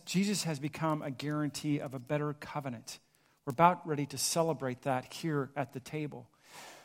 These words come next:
in communion, that this is a better agreement between us because it's not based on our works, our activity. It's based on the intercession of God, that Jesus Christ came down in life, space,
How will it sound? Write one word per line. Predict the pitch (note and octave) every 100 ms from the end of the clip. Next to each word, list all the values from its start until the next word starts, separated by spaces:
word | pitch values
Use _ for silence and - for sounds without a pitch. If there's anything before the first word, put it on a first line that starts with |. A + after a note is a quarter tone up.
| _ -
in | C#3
communion, | - C#3 C#3 C#3 A#2+ A#2+ _ _ _ _ -
that | C#3+ -
this | F3 F3
is | D#3+
a | D3+
better | A#2 D#3+ D3+ D#3+ C#3+ - _ _ _
agreement | D3+ C3 C3+ D3+ D#3 C#3 -
between | - B2+ - C3+ B2+
us | - B2 A#2 -
because | - C#3 C#3+ C#3
it's | C#3 -
not | E3+ F3+ F#3
based | D3 C3+ -
on | - C#3 C3+
our | C#3 C3+
works, | A#2+ C#3 C#3+ -
our | - C#3
activity. | B2+ B2+ - D3+ B2+ C3+ C#3+ - - - -
It's | C#3 -
based | D#3+ D#3 D3
on | D#3 C#3+
the | C#3 C3
intercession | D#3 E3 D3+ - C3+ - C3 C3
of | C3
God, | A2+ C3 A#2+ A2 - - _ _ -
that | C3+ C#3
Jesus | - E3+ F#3 G3
Christ | - - D3+ D3 - -
came | - D3+ D3+
down | C#3 C3+ C3
in | B2 A#2+
life, | C#3 E3+ F3+ - - -
space, | - - D#3 D#3 D3